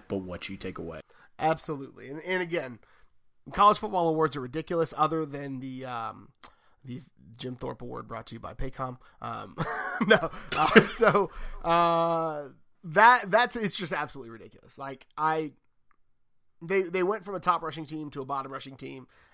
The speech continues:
Speaker 2: Absolutely crap in the S E C. I,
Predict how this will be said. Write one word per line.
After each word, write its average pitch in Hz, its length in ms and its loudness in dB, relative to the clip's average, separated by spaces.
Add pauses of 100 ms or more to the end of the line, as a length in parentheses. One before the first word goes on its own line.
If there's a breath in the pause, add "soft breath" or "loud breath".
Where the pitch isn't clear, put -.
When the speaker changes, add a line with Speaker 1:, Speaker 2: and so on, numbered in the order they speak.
(160 soft breath)
Speaker 2:
Absolutely 160 540 -4
crap 139 400 -4 (420)
in 156 120 -6
the 151 100 -4
S 143 180 -8
E 143 80 -8
C. 135 420 -10 (400 soft breath)
I, 120 360 -4